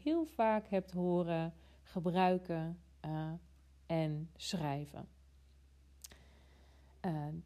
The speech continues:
dus dat. En ik, eh, nodig jou uit om deze vraag voor jezelf ook te beantwoorden. Vraag twee. Ik ben dankbaar voor, daar kan ik heel kort over zijn,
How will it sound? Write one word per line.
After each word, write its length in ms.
dus 360
dat. 680
En 320
ik, 260
eh, 280
nodig 340
jou 160
uit 260
om 120
deze 220
vraag 360
voor 100
jezelf 360
ook 120
te 80
beantwoorden. 540
Vraag 380
twee. 580
Ik 220
ben 220
dankbaar 460
voor, 720
daar 100
kan 140
ik 120
heel 120
kort 240
over 200
zijn, 420